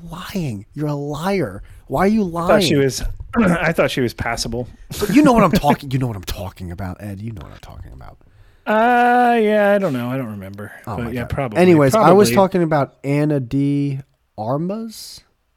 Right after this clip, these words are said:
Speaker 2: Oh, she's the most beautiful woman alive.
Speaker 1: I think she is the most beautiful woman
Speaker 2: Oh my
Speaker 1: alive,
Speaker 2: God.
Speaker 1: right?
Speaker 2: I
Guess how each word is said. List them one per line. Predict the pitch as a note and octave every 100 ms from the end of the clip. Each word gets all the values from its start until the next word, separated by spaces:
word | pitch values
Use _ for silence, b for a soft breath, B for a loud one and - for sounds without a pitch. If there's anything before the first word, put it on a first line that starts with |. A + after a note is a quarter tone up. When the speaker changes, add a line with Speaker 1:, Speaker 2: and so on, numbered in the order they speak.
| _ _ _ _ _ -
Speaker 2:
Oh, | A2
she's | - A#2+ A2
the |
most | F#2+ F2+
beautiful | - F#2+ F2+ F2+
woman | F2+ F#2
alive. | F2+ G2 F#2+
Speaker 1:
I | E3+
think | - G#3+
she | - F#3+ A#3+
is | D4
the | A#3
most | F#3 F#3
beautiful | E3+ F3 F#3 F#3+
woman | G3 F#3+
Speaker 2:
Oh | G3
my | - C4
Speaker 1:
alive, | C#4+
Speaker 2:
God. | B3+ B2 - C#3+
Speaker 1:
right? | F3+ C#4+ F4+
Speaker 2:
I | C3